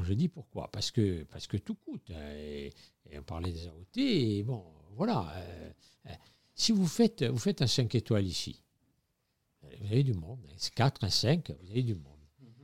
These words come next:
Si vous le faites un peu plus haut sur la côte orientale, vous aurez moins de clients.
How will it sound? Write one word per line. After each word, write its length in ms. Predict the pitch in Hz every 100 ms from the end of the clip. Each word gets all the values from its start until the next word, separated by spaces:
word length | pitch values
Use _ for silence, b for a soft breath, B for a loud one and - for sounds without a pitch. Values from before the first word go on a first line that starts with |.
| - -
Si 160 | -
vous 120 | 123
le 120 | 139 120
faites 380 | - 175 175
un 60 | 123
peu 160 | 104 104
plus 200 | - 123
haut 100 | 143
sur 160 | -
la 80 | 104
côte 240 | - 104
orientale, 760 | 101 95 90 92 139 151 110 -
vous 200 | 92 -
aurez 120 | 85 82
moins 120 | 123
de 100 | 131
clients. 400 | - 101 82 104